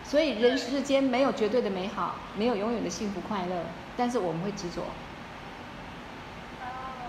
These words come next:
Speaker 1: 一旦你执着，你就会痛苦。执着的当下怕失去痛苦，真正失去你也很痛苦。其实本来你就没有这个东西，但是一旦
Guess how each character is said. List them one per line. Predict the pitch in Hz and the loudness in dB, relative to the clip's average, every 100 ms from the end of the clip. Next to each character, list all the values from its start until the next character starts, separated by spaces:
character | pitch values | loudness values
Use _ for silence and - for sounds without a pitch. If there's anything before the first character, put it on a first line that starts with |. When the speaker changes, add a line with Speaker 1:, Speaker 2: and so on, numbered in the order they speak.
| 226 220 - - | -6 -6 -6 0
Speaker 1:
一 | 254 | 4
旦 | 320 | 6
你 | 285 202 | 4 2
执 | 208 214 | 0 2
着， | 208 | 2
你 | 175 | 2
就 | 190 | 0
会 | 196 | 0
痛 | 202 180 | 0 -2
苦。 | 165 160 - - - - - - - - - - - - - - - | -4 -6 -8 -10 -12 -12 -12 -12 -12 -12 -12 -12 -12 -12 -12 -12 -10
执 | - 233 285 | -4 0 4
着 | 262 | 4
的 | 226 226 | 4 4
当 | 254 262 | 2 4
下 | 277 233 | 4 2
怕 | - 269 220 | 2 2 2
失 | - 233 | 2 -2
去 | 226 | -2
痛 | 226 240 202 | 0 2 2
苦， | 190 | 0
真 | 160 254 240 | 4 4 6
正 | 240 | 0
失 | 214 240 | 0 -2
去 | 240 | 0
你 | 208 | 0
也 | 214 | 2
很 | 220 160 | 2 0
痛 | 220 196 | 0 0
苦。 | 175 | 0
其 | 160 | -2
实 | 254 | 0
本 | 269 - | 0 0
来 | 165 | 0
你 | 175 | 0
就 | 165 | 0
没 | 214 202 | 0 0
有 | |
这 | 170 | -2
个 | 190 | -2
东 | 180 180 | -2 -2
西， | 185 180 175 175 - - - - - - | -2 -2 -4 -6 -10 -12 -12 -12 -12 0
但 | 294 294 | 4 6
是 | 294 | 4
一 | 233 | 2
旦 | 269 | 2